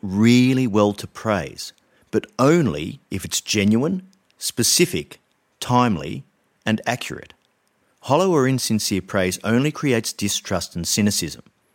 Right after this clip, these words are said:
Now, I've seen this many times with weak or permissive leaders. They think that blowing sunshine up someone's ass is an effective way of motivating,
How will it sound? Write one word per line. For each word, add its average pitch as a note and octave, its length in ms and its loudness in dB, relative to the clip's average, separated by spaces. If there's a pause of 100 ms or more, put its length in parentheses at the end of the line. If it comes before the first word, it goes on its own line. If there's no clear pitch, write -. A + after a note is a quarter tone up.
(360)
Now, A2 100 2
I've F3 100 2
seen D3+ 160 2
this A2 160 -2
many A2 280 4
times F#2 340 -2
with E2+ 180 -10
weak F#2 280 -4
or E2+ 80 -4
permissive - 460 -8
leaders. F2+ 480 -4 (500)
They F#2+ 120 -4
think F#2 200 -4
that - 100 -16
blowing G2+ 260 0
sunshine D3+ 480 0
up D#3+ 120 -2
someone's D#3 400 0
ass G2+ 320 2
is - 160 -8
an E2+ 80 -4
effective G#2+ 420 -4
way G2 140 4
of F#2+ 120 -4
motivating, E2+ 540 -4